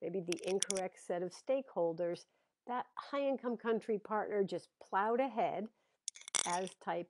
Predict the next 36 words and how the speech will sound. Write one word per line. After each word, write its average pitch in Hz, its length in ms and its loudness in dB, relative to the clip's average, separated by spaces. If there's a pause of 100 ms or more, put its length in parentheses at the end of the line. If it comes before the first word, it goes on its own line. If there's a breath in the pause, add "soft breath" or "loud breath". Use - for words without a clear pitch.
(140)
A 175 220 -4
personalities 175 800 -2
tend 165 220 -4
to 214 80 -2
do, 165 400 -2 (560)
with 240 140 4 (200)
a 233 60 0
solution 302 680 2
to - 200 -2
a 226 60 2
problem 233 640 0 (200)
that 254 200 4
was 262 140 -4
not 285 140 0 (100)
really 269 300 8
a 190 60 8
problem 220 520 6
or 254 220 4
a 240 60 6
priority 208 560 6
for 180 160 -2
the 175 100 0
population 180 800 -2
they 156 120 0
were 165 160 2
working 175 460 0
with. 139 200 -4 (1000)
And 185 340 2 (480)
this 220 400 8
was 269 240 -2
met 165 280 -2 (280)
with 180 240 -2
a 185 60 2
big 165 280 0 (140)
fat 151 240 -2 (220)
failure. - 500 -6